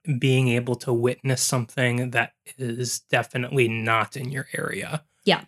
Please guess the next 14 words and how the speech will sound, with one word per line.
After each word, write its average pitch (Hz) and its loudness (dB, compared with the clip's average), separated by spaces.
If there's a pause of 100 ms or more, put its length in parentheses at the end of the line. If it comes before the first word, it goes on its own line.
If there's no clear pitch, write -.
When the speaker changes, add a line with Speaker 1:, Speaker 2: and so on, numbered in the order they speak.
(160)
Speaker 1:
Or, 127 6
or 135 6
at 135 4
least 131 4
witness 127 0
portions - -4
of 156 -10
it. - -12 (120)
And 127 2
I 117 4
have 123 2
seen 127 2
some, 117 -2
like, 113 -4